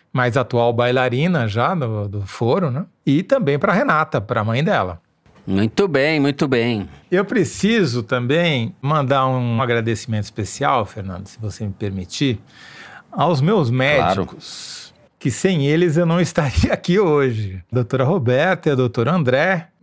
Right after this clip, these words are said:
Speaker 1: Mas eu achei suspeito o comportamento, principalmente do André, porque ontem, quarta-feira, eu perguntei pra ele, "Escuta, André, eu posso gravar o Foro amanhã cedo?"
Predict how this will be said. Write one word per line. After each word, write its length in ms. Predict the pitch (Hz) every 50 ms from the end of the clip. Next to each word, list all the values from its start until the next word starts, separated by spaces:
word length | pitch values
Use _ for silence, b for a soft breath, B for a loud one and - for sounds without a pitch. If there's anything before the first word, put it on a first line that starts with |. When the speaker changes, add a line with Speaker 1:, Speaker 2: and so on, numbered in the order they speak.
| 247
Speaker 1:
Mas 480 | 190 170 208 240 262 269 240 165 - - 370
eu 180 | - 214 226 269
achei 480 | 254 190 - - 208 240 233 208 196 135
suspeito 1200 | - - - - 202 151 - - - _ - 165 175 185 160 120 - - - - 104 101 117 - _ _ _ -
o 160 | 180 135 117
comportamento, 800 | 110 - 127 117 - 143 131 - 135 120 123 123 123 113 - -
principalmente 640 | - 156 156 - - 151 123 120 117 120 110 - 113
do 100 | 110 117
André, 540 | 113 110 104 101 113 127 139 135 104 90 - _ _ _
porque 160 | - - 180
ontem, 640 | 180 175 185 208 208 185 - 170 - 113 98 101 107 _ _ _ _ -
quarta-feira, 800 | - 135 113 104 - 107 101 - - 151 139 131 123 117 113 -
eu 120 | - 160 131
perguntei 480 | - - 147 143 147 143 - - 156
pra 120 | 151 143 135
ele, 80 | 131
"Escuta, 360 | 120 - - 190 - 175 170 -
André, 260 | 196 151 165 180 - -
eu 100 | 180 151
posso 480 | - - 160 170 226 202 - - 190 170
gravar 460 | 135 135 123 113 110 107 120 139 139
o 100 | 123 107
Foro 380 | - - - 147 143 139 123
amanhã 300 | 113 110 107 107 107 101
cedo?" 520 | - - - - 131 131 120 104 101 101